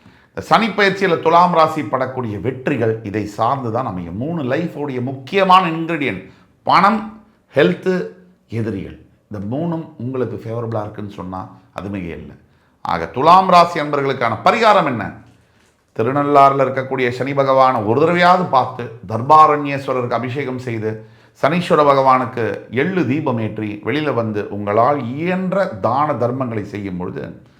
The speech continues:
உங்களுடைய சஞ்சித கர்மா, பிராரப்த கர்மா, ஆகாமிய கர்மா என்பது விலகுகிறது. சஞ்சித கர்மா என்பது பூர்வ புண்ணிய கர்மா, பிராரப்த கர்மா என்பது அப்பா அம்மாட்டேருந்து ஒரு நல்ல தாய் தகப்பனுக்கு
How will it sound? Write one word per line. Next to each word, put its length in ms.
உங்களுடைய 480
சஞ்சித 440
கர்மா, 420
பிராரப்த 560
கர்மா, 400
ஆகாமிய 680
கர்மா 380
என்பது 380
விலகுகிறது. 760
சஞ்சித 480
கர்மா 340
என்பது 300
பூர்வ 400
புண்ணிய 320
கர்மா, 340
பிராரப்த 520
கர்மா 360
என்பது 260
அப்பா 300
அம்மாட்டேருந்து 440
ஒரு 160
நல்ல 180
தாய் 420
தகப்பனுக்கு 520